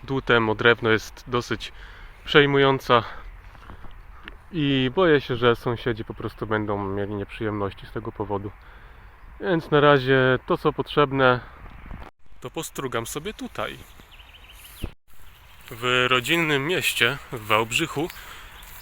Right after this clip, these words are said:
miałem takie miejsce niedaleko domu, <clears throat> do którego chodziłem, żeby jakby być samemu, porobić pewne rzeczy w samotności. No, różne tam zainteresowania się miało, to można było, nie wiem,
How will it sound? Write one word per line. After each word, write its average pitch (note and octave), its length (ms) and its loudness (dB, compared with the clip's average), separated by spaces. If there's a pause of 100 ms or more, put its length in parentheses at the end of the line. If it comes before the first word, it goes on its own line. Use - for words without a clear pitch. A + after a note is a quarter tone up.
(120)
miałem C3+ 260 4
takie D3 240 0
miejsce E3 340 2
niedaleko C3+ 500 2
domu, C3 340 -2 (340)
<clears throat> - 400 4
do C3 80 0
którego B2+ 380 0
chodziłem, C3 500 2
żeby A2 240 -2
jakby A2+ 340 2 (1120)
być B2+ 240 -2
samemu, F#3 560 2 (220)
porobić C3+ 380 0
pewne A#2+ 300 -2
rzeczy B2 260 -2
w - 60 -8
samotności. C#3+ 800 -4 (1300)
No, C4 220 2
różne A3 420 2
tam C#3+ 180 4
zainteresowania B2+ 840 4
się - 160 -4
miało, B2 320 2
to A#2 160 -4 (960)
można B2+ 280 2
było, B2+ 260 2
nie B2+ 140 2
wiem, A2+ 260 0